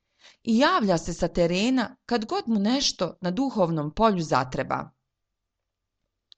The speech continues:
Sestra Tankosava: „Ali to je divno. Zamislite,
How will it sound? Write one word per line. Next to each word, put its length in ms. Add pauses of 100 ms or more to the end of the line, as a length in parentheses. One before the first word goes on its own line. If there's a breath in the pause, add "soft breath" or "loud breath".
(400)
Sestra 400
Tankosava: 800 (600 loud breath)
„Ali 200
to 180
je 100
divno. 580 (240)
Zamislite, 840